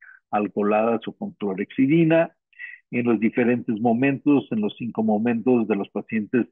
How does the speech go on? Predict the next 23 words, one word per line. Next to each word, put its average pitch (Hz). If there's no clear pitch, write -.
ambulatorios, 117
hospitalizados, 110
en 101
procedimientos 104
o 104
en 95
quirófano. 131
Y 180
nosotros 135
nos 127
fuimos 131
aún 139
más 143
allá 147
y 175
no 131
queremos 127
ser 123
como 110
esta 117
caricatura 139
donde 110
dicen, 101